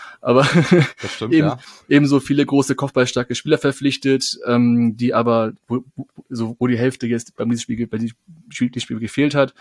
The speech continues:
Speaker 2: Mhm.
Speaker 1: Noch ist, ähm, noch ist es sehr früh, ein Urteil zu fällen,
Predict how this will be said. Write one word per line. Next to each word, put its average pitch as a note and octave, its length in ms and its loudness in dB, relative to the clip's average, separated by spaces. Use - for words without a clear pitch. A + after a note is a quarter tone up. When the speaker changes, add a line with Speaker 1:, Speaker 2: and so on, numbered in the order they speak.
Speaker 2:
Mhm. A2+ 260 -4
Speaker 1:
Noch C3 300 2
ist, - 400 -2
ähm, B2 360 2
noch A#2+ 360 -4
ist - 200 -10
es A#2+ 160 -4
sehr D3 420 4
früh, F3+ 540 0
ein B2 180 2
Urteil C3 440 0
zu A#2+ 120 -8
fällen, G#2+ 420 -4